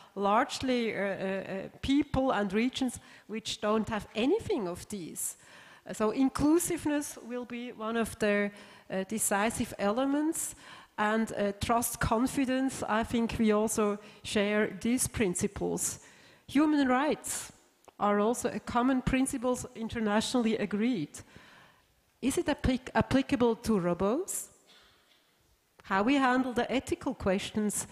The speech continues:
So that's why, uh, human values must all be, all,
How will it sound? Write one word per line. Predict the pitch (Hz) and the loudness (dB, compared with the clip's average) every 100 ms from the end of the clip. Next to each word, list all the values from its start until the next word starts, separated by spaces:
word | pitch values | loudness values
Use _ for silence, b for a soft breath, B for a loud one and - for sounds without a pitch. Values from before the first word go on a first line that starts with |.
| B B B | B B B
So | - 214 | -2 0
that's | 202 220 226 - | 2 0 0 0
why, | 220 226 240 220 - - - | 2 4 2 0 -4 -10 -12
uh, | - - | -10 -6
human | 220 226 285 311 294 269 262 | 0 4 6 6 4 4 2
values | 180 208 233 277 269 262 | 2 2 4 4 2 2
must | 233 226 - | 0 0 -2
all | 202 226 240 | -2 -2 -2
be, | 226 | -4
all, | - 208 233 | -4 -2 -2